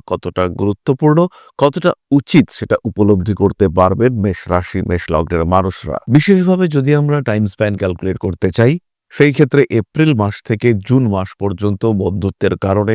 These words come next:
বন্ধুদের কারণে মেষের কিছুটা পশ্চাৎগতি সৃষ্টি হতে পারে, মেষ পিছিয়ে পড়তে পারেন, মেষের অর্থনৈতিক হানি হওয়ার সম্ভাবনা রয়েছে। তৃতীয়ত যে বিষয়টি নিয়ে মেষকে ভীষণ সাবধান থাকতে হবে,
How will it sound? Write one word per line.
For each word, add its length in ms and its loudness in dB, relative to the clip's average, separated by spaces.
বন্ধুদের 680 0
কারণে 400 0
মেষের 520 2
কিছুটা 460 -2
পশ্চাৎগতি 800 -4
সৃষ্টি 420 -6
হতে 260 -2
পারে, 180 4
মেষ 160 6
পিছিয়ে 420 0
পড়তে 260 -4
পারেন, 240 2
মেষের 360 -2
অর্থনৈতিক 640 0
হানি 340 2
হওয়ার 340 -2
সম্ভাবনা 520 -2
রয়েছে। 320 -8
তৃতীয়ত 460 4
যে 100 4
বিষয়টি 580 -4
নিয়ে 280 0
মেষকে 400 -2
ভীষণ 360 0
সাবধান 460 -4
থাকতে 380 -4
হবে, 220 2